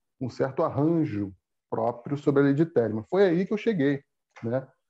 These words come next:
E aí acontece que nessa ordem, aos sábados, é, tinham palestras, coisas assim, e eu tava lá ajudando,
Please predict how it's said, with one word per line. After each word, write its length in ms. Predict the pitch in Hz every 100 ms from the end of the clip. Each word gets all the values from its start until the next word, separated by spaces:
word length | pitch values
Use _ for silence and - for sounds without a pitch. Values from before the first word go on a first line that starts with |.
| _ _
E 140 | - 131
aí 180 | 135 160
acontece 520 | 165 151 151 156 156
que 120 | 160
nessa 280 | 151 156 143
ordem, 720 | 127 151 180 143 110 104 101 -
aos 300 | 139 107 -
sábados, 500 | 147 170 113 98 95 _ _ _ _ _ _
é, 460 | 110 107 101 98 95 -
tinham 200 | - 143
palestras, 760 | 131 117 98 135 131 117 - -
coisas 380 | 120 110 104
assim, 360 | - 135 147 135
e 60 | 135
eu 140 | 170
tava 280 | 170 190 175
lá 580 | 135 160 160 117 98 95 _ _ 113
ajudando, 960 | 113 110 101 139 156 120 95 87 -